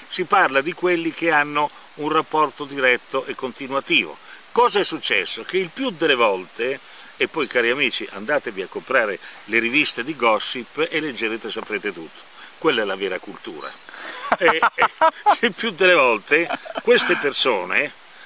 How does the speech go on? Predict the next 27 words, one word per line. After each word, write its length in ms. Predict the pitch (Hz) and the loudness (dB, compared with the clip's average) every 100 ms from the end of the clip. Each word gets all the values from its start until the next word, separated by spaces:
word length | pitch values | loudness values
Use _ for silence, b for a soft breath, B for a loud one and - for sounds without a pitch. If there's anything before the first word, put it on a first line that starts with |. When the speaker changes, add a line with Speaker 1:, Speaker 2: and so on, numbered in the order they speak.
| B B | B B
Speaker 1:
tanti 360 | - 123 117 127 | 2 2 2 -4
stilisti, 720 | - 110 101 123 - - 95 | -4 -2 -2 0 -2 -6 -6
registi, 640 | 90 110 110 143 - 117 | -4 -2 0 0 0 -2
eccetera, 520 | 110 - 92 82 127 - B B | -4 -2 -2 -4 -8 -10 B B
hanno, 360 | - 247 165 123 - - | 0 0 0 -4 -4 -4
sono 460 | - - 160 101 92 | 0 0 -2 -6 -6
sopravvissuto 880 | 196 175 131 104 101 - 208 - 110 | -6 -6 -10 -8 -6 -4 -6 -10 -6
ai 140 | 110 | -4
loro 240 | 123 170 90 | -2 -4 -4
amanti, 480 | 90 101 73 - - - B B | -6 -8 -12 -18 -20 -20 B B
molto 480 | 165 214 247 202 123 | 0 4 4 2 -6
più 180 | - 98 | -8 -10
giovani 420 | 90 123 113 82 | -8 -8 -8 -12
di 120 | 76 73 | -14 -12
loro. 320 | 85 69 64 - - - B B | -12 -12 -18 -20 -20 -20 B B
Se 300 | - - 240 | -2 2 4
si 180 | - - | 2 -2
esclude 580 | 247 - 160 135 117 143 - - - | -4 -4 -6 -6 -6 -8 -10 -20 -14
invece 500 | 180 156 120 101 123 - | -12 -6 -6 -6 -8 -4
quel 200 | 156 98 | -6 -6
poveraccio 640 | 165 180 113 98 - 120 110 | -6 -4 -4 -6 -8 -10 -8
che 120 | 110 | -8
è 40 | |
esatto, 340 | 90 131 104 104 | -6 -6 -6 -10
esattamente 600 | 90 98 127 123 104 - | -10 -8 -8 -6 -8 -10
il 60 | 127 | -6
contrario, 600 | 196 - 85 73 90 | -6 -6 -8 -10 -10